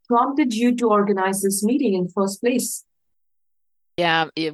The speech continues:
Speaker 2: we realized that the sleep field, I mean, there have been huge, huge progress in our knowledge about, uh, even if we don't have all the question,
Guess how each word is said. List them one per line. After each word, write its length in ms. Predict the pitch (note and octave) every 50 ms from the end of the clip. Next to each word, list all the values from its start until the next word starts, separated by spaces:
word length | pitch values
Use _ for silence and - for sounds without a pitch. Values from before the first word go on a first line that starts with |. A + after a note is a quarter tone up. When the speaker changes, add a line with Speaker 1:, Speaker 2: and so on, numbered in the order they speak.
| D#3+ F3
Speaker 2:
we 120 | G3 G3+
realized 580 | G3 G3+ G#3 G3+ G3 G3+ G#3+ A#3 C4 C#4+ C4 G3
that 160 | F3+ F3 D#3+
the 120 | D#3 D#3+ D3+
sleep 320 | - - - G#3+ G#3+ -
field, 360 | - - - G3+ G3+ G3+ F#3+
I 80 | E3+ D#3 D#3
mean, 240 | D3+ D#3 D#3 D3+ C#3+ -
there 240 | - C#3 D3+ D#3 D3
have 220 | C#3 E3+ E3 D#3 D#3+
been 320 | E3+ F3 F3+ F3+ F3 E3+ - -
huge, 920 | - C3+ B2 E3 E3 F#3 A#3 B3 A#3+ A#3+ A#3 A3 F#3+ - - - - - - - - _ _ _ _
huge 400 | - E3+ A#3+ B3+ C4 - - -
progress 680 | - - F3 F3+ F3+ E3 D#3 B2+ A2+ A2+ C3 - - -
in 180 | G#2 C3+ C#3+
our 280 | C#3+ C#3 C#3 C#3+ D3+ D3+
knowledge 640 | D3 D3 D3 C#3+ D3+ D#3+ E3 D#3 C#3+ C#3 C3+ C#3 -
about, 480 | C3+ C3 C3+ C3+ C3+ C3 C3 C3 C3 - _ _ - _ _ -
uh, 80 | B2 -
even 320 | - D#3 F3 F3 F3 D#3+
if 160 | C#3+ C3+ -
we 80 | - D3+
don't 280 | C#3+ D#3+ E3+ F#3 F3+ -
have 260 | - D3 D3 C#3+ C#3
all 140 | C3+ C#3 C3+
the 100 | C3 C3
question, 540 | - - E3+ F3 E3 - - - - -